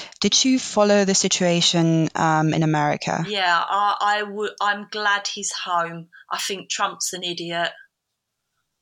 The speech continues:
Speaker 1: Why do you think that?
Speaker 2: You've only got to look at him and <laughs> listen to him. But, but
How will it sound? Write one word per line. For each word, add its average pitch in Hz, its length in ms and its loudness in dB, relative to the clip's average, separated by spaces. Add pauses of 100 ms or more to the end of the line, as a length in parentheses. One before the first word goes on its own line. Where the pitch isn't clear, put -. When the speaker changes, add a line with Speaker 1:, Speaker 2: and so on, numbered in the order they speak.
(2000)
Speaker 1:
Why 190 180 4
do 190 100 4
you 190 60 4
think 196 240 2
that? 156 200 2 (300)
Speaker 2:
You've 214 120 -8
only 185 160 -2
got - 120 0
to 175 80 -4
look - 200 -6
at - 140 -4
him 185 180 -4
and - 100 -6
<laughs> 196 60 -2
listen - 260 -4
to - 220 -4
him. - 360 -6
But, - 180 -2 (500)
but 254 160 6